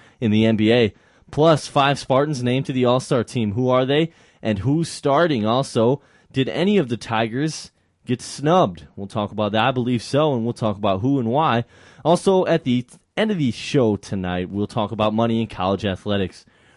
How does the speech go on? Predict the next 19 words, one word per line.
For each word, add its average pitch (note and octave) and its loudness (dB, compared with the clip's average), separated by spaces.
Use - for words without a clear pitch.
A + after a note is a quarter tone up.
Um, E2+ -8
have F#2 -10
a F2+ -8
budget G#2+ -2
report A2 -4
of G#2 -4
Michigan A2 -4
State's A#2 -4
intercollegiate A#2+ -4
athletics. A2+ -2
You'll G#2+ -4
be G2 -4
surprised A2+ -2
which A2+ -4
sports - -4
made A#2 0
money, C3 0
which B2 -4
sports - -6